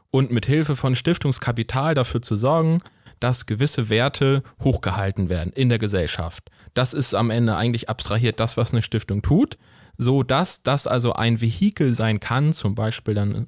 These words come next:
eine Familienstiftung von mir aus, ähm, wie ich meinen Kindern und all meinen Nachkommen einfach gewisse Werte von mir hochhalten kann, ähm, nämlich in der Stiftungssatzung. Äh,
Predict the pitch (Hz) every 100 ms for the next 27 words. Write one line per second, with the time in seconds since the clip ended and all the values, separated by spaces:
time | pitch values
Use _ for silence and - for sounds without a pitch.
0 | - - - 107 143 165 147 165 - 151
1 | - 127 127 131 127 127 131 - - _
2 | - - _ 120 123 123 117 127 127 120
3 | 117 113 - 151 160 131 110 127 139 113
4 | 107 110 127 - 143 151 165 - - -
5 | 113 117 - 117 127 107 113 143 151 -
6 | 139 135 135 120 139 - 147 151 147 151
7 | 170 202 - _ _ _ 127 123 123 117
8 | 113 113 90 - 160 160 147 147 147 -
9 | 165 165 - 117 117